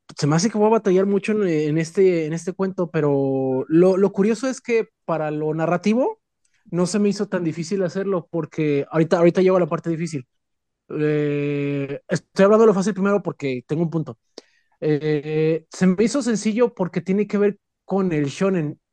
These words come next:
y a lo que quiero llegar con esto es que, eh, el shonen tiene muchos estereotipos que, pues, de cierto modo, pues, se facilitan porque por lo mismo es un género shonen.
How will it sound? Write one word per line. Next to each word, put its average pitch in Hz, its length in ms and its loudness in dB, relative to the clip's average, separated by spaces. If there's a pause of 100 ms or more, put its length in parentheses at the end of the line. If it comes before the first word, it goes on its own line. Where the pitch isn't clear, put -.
y 180 120 -2
a 170 60 2
lo 165 100 -2
que 160 100 -12
quiero 185 160 0
llegar 185 220 0
con 190 140 -4
esto 180 240 -6
es - 200 -10 (140)
que, 185 240 -4 (180)
eh, 143 640 -4 (1500)
el 185 180 2
shonen 202 420 0
tiene 190 600 0
muchos 160 320 -4
estereotipos 147 580 -4
que, 156 100 -10
pues, 110 460 -14 (720)
de 156 160 6
cierto 175 240 6
modo, 185 220 8
pues, 170 140 0
se 156 80 2
facilitan 160 500 2
porque 143 220 -2
por 127 140 -8
lo 127 60 0
mismo 139 200 -2
es 143 60 -4
un 160 100 -2
género 151 340 0
shonen. 131 460 -2